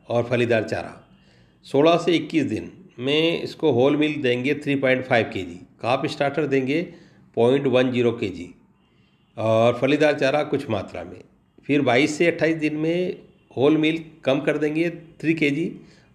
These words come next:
काफ स्टार्टर की मात्रा बढ़ा देंगे पॉइंट टू फ़ाइव केजी और ये फलीदार चारा,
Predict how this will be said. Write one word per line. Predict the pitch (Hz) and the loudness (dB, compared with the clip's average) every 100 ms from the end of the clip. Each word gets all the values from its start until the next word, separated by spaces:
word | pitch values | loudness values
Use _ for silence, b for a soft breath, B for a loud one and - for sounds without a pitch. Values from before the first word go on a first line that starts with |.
| - | 0
काफ | 127 147 | 0 0
स्टार्टर | 143 147 143 156 | 0 -2 0 -2
की | 151 147 143 | -4 -6 -4
मात्रा | 120 117 127 | -4 0 0
बढ़ा | 113 110 | 2 2
देंगे | 113 120 131 180 - - - | 0 0 0 -4 -6 -20 -6
पॉइंट | 113 123 131 - | -2 0 -2 -4
टू | 143 139 | -4 -2
फ़ाइव | 139 139 147 | 0 0 0
केजी | 147 170 180 B B B B | -2 -2 -6 B B B B
और | 113 117 120 | 2 4 4
ये | 123 139 | 4 0
फलीदार | 135 135 139 135 | 2 0 2 2
चारा, | 117 113 117 - - | 2 0 -2 -6 -14